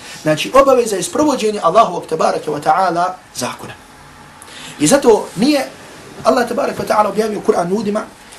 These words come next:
da bi se ljudi samo divili ljepoti Kur'ana. Kao što to danas ima nevjernika. Znači, danas će ti nevjernik, orientalista ili neki drugi, govoriti o ljepoti Kur'ana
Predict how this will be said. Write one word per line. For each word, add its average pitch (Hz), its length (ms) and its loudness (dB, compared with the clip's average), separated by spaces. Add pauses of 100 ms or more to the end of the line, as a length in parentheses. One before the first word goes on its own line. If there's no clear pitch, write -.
(120)
da 165 100 -2
bi 165 60 -2
se 190 120 -2
ljudi 220 220 -2
samo 220 220 0
divili 196 380 0
ljepoti 175 360 -2
Kur'ana. 139 340 -2 (840)
Kao 180 140 2
što 190 120 0
to 185 140 0
danas 220 260 0
ima 185 140 -2
nevjernika. 143 480 -4 (120)
Znači, 156 340 -6 (240)
danas 226 300 2
će 226 140 0
ti 196 100 2
nevjernik, 147 520 -2 (1080)
orientalista 165 600 2 (840)
ili 156 140 2
neki 196 220 2
drugi, 165 340 0 (600)
govoriti 214 520 2
o 202 100 4
ljepoti 190 460 2
Kur'ana 214 500 4